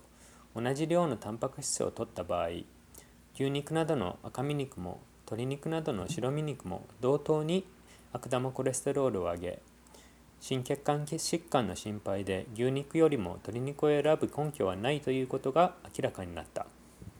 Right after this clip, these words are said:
以前から分かっていた通り、同じ量のタンパク質を植物性のものから摂った場合が最善であった。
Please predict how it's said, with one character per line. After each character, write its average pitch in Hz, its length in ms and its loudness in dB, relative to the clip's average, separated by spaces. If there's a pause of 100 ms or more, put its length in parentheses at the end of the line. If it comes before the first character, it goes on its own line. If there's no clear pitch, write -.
(720)
以 135 60 0
前 139 180 4
か 107 100 0
ら 98 80 4
分 98 80 2
か 131 120 0
っ 135 40 2
て - 140 -2
い 101 80 0
た 104 100 0
通 127 240 4
り、 90 140 -6 (180)
同 123 180 0
じ 151 140 0
量 170 160 4
の 117 140 0
タ - 120 -6
ン 107 80 -4
パ 127 120 0
ク 131 120 -10
質 - 240 -6
を 87 200 -4
植 - 280 -10
物 143 160 0
性 156 200 0
の 156 100 0
も 156 100 -2
の 175 120 -2
か 147 100 2
ら 120 80 4
摂 - 140 -2
っ - 20 -2
た - 160 -2
場 113 140 6
合 113 80 4
が 151 240 2
最 - 260 -4
善 135 240 -4
で 147 80 0
あ 143 60 2
っ 127 120 -4
た。 - 180 -6